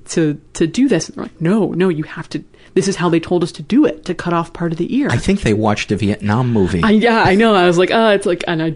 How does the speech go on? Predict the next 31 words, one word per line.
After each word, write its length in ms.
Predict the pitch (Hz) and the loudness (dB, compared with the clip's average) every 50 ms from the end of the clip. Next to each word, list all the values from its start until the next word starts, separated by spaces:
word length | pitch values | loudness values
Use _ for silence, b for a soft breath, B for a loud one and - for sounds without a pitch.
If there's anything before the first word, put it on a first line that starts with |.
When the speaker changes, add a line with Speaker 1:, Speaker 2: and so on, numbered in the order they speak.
| - - | -4 -4
Speaker 1:
like, 220 | 160 156 156 - | -4 -4 -4 -6
you 120 | 151 - - - - | -8 -10 -10 -14 -12
cut 160 | - - 170 | -6 -4 -2
off 180 | 165 165 - - | -2 -2 -2 -4
your 60 | 160 | -6
fingerprints 580 | - - 190 202 214 214 - - 247 254 254 254 | -2 -2 0 0 0 0 0 0 0 0 2 0
or 80 | 262 | 0
something. 240 | 254 269 254 269 - | 0 0 0 0 -2
Speaker 2:
Yeah. 60 | 208 B B B B B B B B | -4 B B B B B B B B
Speaker 1:
Um, 300 | 190 185 180 175 - - - - _ _ - - | -2 0 0 0 -2 -6 -10 -18 _ _ -10 -4
and 120 | - 214 220 | 0 0 2
I 100 | 226 220 | 2 0
told 280 | 220 - 330 359 302 | 0 2 2 2 4
them, 200 | 220 185 175 175 - - - - - - | 4 4 4 2 0 -2 -6 -6 -2 0
which 220 | 214 202 220 - | 2 2 2 2
is 120 | 233 185 | 2 0
what 140 | 180 214 220 | 2 2 2
I 180 | 226 202 180 170 - - | 2 2 2 0 0 0
always 340 | 175 175 180 185 190 190 190 | 0 2 4 4 2 2 2
say 240 | - 185 185 190 | 0 0 2 2
with, 320 | 190 180 175 175 - - - | 4 2 2 0 -2 -6 -12
with 460 | - 175 180 175 170 165 - - - - - | -6 -2 -2 -2 -2 -2 -6 -14 -20 -8 -4
requests 420 | - 185 180 - 185 180 - - - | -4 -4 -2 0 -2 -2 -2 -2 -2
like 180 | 190 175 - | -2 -2 -2
this. 240 | - 185 180 170 - - B B | -2 -2 -2 -2 -2 -8 B B
For 120 | B - 190 | B -2 0
example, 580 | 160 156 160 156 156 - 160 156 156 147 - - | 0 0 0 0 0 0 2 2 2 0 -2 -4
you 100 | - 170 | -4 -2
know, 80 | 156 | -2
I 60 | 156 156 | -2 -2
want 320 | 147 151 156 156 151 | -2 -2 -2 -2 -2